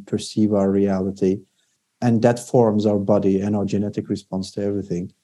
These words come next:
So I think the most important thing is we have to think about what reality we are in and how we can change that reality if we want to change it.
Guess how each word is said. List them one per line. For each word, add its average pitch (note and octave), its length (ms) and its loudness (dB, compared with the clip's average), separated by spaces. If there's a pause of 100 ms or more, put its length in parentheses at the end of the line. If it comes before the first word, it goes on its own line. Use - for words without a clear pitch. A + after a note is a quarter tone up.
(380)
So A2 600 2 (320)
I G2+ 100 -4
think A#2+ 220 0
the A2+ 80 2
most B2 240 0
important A#2+ 460 -2
thing A#2 200 -2
is B2 240 -2 (120)
we A2 500 2
have B2 220 -6
to A#2 80 -4
think B2 240 -2
about A2 340 0
what A2 180 0
reality A2+ 600 0
we G#2+ 160 2
are F#2 160 -2
in A2 280 -2 (380)
and G#2+ 140 -4
how A2 160 0
we G#2 100 0
can G#2 160 -2
change A#2 320 0
that G2+ 220 -2
reality F#2+ 500 -2
if - 180 -10
we F#2 60 -6
want F2+ 260 -10
to - 60 -14
change G#2+ 260 0
it. G2 140 -16